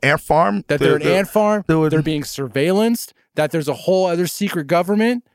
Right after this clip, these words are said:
Speaker 2: that there's these watchers, that there's other things.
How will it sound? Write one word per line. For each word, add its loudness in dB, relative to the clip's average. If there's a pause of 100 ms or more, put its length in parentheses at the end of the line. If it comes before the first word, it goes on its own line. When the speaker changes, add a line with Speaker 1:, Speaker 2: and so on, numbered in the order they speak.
(160)
Speaker 2:
that 0
there's -2
these -8
watchers, 0
that -2
there's -6
other -2
things. -4